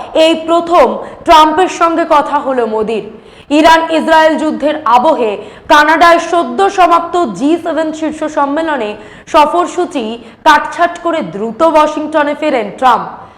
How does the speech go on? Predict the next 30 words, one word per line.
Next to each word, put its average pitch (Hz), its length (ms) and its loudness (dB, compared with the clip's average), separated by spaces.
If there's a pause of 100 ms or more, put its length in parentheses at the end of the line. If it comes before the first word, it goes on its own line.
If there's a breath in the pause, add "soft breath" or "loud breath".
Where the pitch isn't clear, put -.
(140)
কথা 240 320 0
ছিল 277 260 0 (440 loud breath)
এই 359 220 6
সম্মেলনের 349 640 2
ফাঁকে 330 380 0
আমেরিকার 302 640 0
প্রেসিডেন্ট 294 600 -4 (280 loud breath)
নরেন্দ্র 339 520 4
মোদির 339 300 0
সঙ্গে 320 480 -2 (260 loud breath)
পার্শ্ব 311 400 4
বৈঠক 277 500 -4
করবেন, 196 340 -8 (400 soft breath)
কিন্তু 233 240 -6
তা 220 220 -2
না 202 300 0
করেই 262 340 -2 (300 loud breath)
তিনি 247 220 -6
দেশে 226 420 -4
ফিরে 302 200 -4
যান। 214 280 -4 (440 loud breath)
এরপর 349 480 4
ট্রাম্পের 349 420 0
অনুরোধে 349 480 0
মোদি 311 300 -2
তাকে 320 240 -2
ফোন 294 320 -4
করে 339 260 -2
কথা 214 320 0
বলেন। 208 340 -2